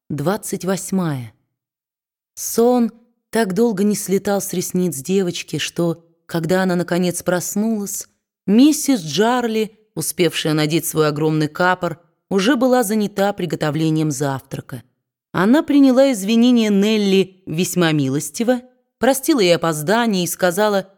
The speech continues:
что не собиралась будить её до самого полудня.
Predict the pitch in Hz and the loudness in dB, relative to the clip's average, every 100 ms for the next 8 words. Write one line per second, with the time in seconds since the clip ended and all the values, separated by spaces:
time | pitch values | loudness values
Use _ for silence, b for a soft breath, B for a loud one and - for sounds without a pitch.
0 | _ - - 294 - 233 233 240 226 165 | _ -6 2 2 2 2 2 2 0 -2
1 | 151 151 220 233 - 196 202 190 - _ | -4 -2 -4 -4 -4 0 0 0 -6 _
2 | - 147 151 - 165 175 156 160 165 156 | -8 -4 -2 -2 -2 0 -2 -4 -4 -4
3 | 147 131 131 120 | -6 -6 -8 -8